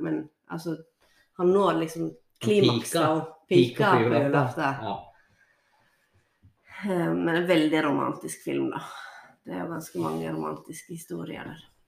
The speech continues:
Speaker 1: Og noen litt triste.
Speaker 2: Ja.
Speaker 1: Ehm, men det handler jo om kjærlighet. Og Den gledelige jul handler jo om familie.
Speaker 2: Ja.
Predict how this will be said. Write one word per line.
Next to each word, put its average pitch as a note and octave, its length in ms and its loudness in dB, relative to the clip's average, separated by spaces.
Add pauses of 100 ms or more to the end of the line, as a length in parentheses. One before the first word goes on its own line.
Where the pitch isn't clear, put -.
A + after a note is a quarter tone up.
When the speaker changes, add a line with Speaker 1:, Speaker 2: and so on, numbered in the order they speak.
(480)
Speaker 1:
Og F3 120 -6
noen E3 360 -8
litt D#3 160 -14
triste. - 460 -20 (800)
Speaker 2:
Ja. G2 340 -12 (840)
Speaker 1:
Ehm, F3 1700 -2
men F3 120 -2
det E3 80 -4
handler D#3+ 260 -4
jo D#3+ 100 -8
om D#3+ 80 -8
kjærlighet. C#3+ 560 -12 (400)
Og F3+ 100 -2
Den F3+ 160 2
gledelige F3+ 480 0
jul G#3+ 160 -4
handler E3 400 -2
jo D#3+ 80 -4
om D#3+ 280 0
familie. C#3+ 440 -6 (1600)
Speaker 2:
Ja. F2+ 120 -16